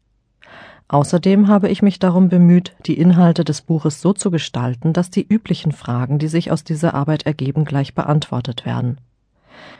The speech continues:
Du kannst sämtliche Anwendungen im Alleingang praktizieren, aber auch zusammen mit einem Partner. Hilfe für andere ist immer auch Hilfe für dich selbst.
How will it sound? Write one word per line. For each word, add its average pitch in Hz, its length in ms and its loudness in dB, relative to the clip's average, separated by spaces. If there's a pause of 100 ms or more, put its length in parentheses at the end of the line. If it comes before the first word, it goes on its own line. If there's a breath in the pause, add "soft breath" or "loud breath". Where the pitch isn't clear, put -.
(160 loud breath)
Du - 80 -6
kannst 147 400 -2
sämtliche 208 540 2
Anwendungen 160 720 2
im 135 160 0
Alleingang 135 560 0
praktizieren, 180 880 -2 (320 loud breath)
aber 180 200 2
auch 208 120 2
zusammen 175 400 4
mit 180 160 2
einem 170 220 2
Partner. 135 640 -6 (680 soft breath)
Hilfe 214 320 2
für - 200 -2
andere 156 400 2
ist - 260 -6
immer 220 220 4
auch - 140 -2
Hilfe 180 280 0
für - 140 -2
dich 165 220 -4
selbst. 127 520 -4